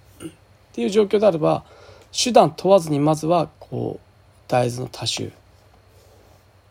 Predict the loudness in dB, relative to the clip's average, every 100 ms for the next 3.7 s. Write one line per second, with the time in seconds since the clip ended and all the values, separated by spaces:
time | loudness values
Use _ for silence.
0 | _ _ _ _ _ -12 -10 -8 -6 -6
1 | -4 -6 -6 -8 -10 -10 -10 -10 -8 -8
2 | -8 -8 -12 -10 -12 -12 -10 -10 -12 -12
3 | -8 -8 -8 -8 -2 -2 -2